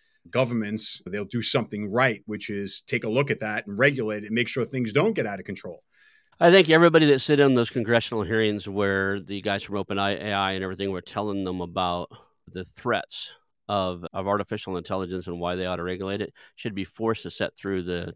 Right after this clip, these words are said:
Speaker 2: Terminator series again, uh, and Matrix and some other stuff, 'cause it has another meaning once you've watched it after you're into this world and you know what A I is capable of. To watch those shows again, you're like, "Wait a second, this is not too far in the future of possibilities."
Speaker 1: Or it's already happened, they just don't tell us.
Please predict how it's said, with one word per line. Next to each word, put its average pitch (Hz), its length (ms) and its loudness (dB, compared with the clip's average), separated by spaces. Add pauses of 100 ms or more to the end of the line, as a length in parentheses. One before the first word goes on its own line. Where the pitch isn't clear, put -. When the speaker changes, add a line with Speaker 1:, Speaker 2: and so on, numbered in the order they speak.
Speaker 2:
Terminator 90 480 -4
series 87 380 -6
again, 87 340 -6 (400)
uh, 101 60 -6
and 95 420 -2
Matrix 98 440 -2
and 101 100 -4
some 98 120 -4
other 95 180 0
stuff, 85 240 -6
'cause 90 120 -6
it 95 80 -6
has 139 160 0
another 104 560 0
meaning 92 480 -2
once 95 220 -8
you've 90 100 -6
watched 95 320 -6
it 90 80 -6
after 92 260 -4
you're 87 320 -8 (160)
into 123 200 -6
this 101 240 -6
world 95 220 -4
and 92 60 -6
you 87 80 -6
know 92 200 -4
what 87 180 -6
A 92 140 -6
I 85 80 -4
is 80 100 -10
capable 117 500 -8
of. 139 180 0 (540)
To 107 100 -4
watch 113 240 4
those 101 180 0
shows 113 300 0
again, 92 280 -4
you're 87 100 -4
like, - 160 -6
"Wait 135 160 -4
a - 20 -14
second, 82 420 -10
this - 200 -12
is 247 240 -10
not 113 340 -2
too 117 220 -8 (100)
far 107 180 2
in 87 120 -2
the 82 80 -6
future 90 440 -6
of 78 140 -6
possibilities." 80 880 -6
Speaker 1:
Or 196 140 4
it's 135 100 0
already 165 220 2
happened, 127 380 -2
they 95 80 -6
just 107 180 -10
don't 104 160 -10
tell 98 220 -10
us. - 220 -20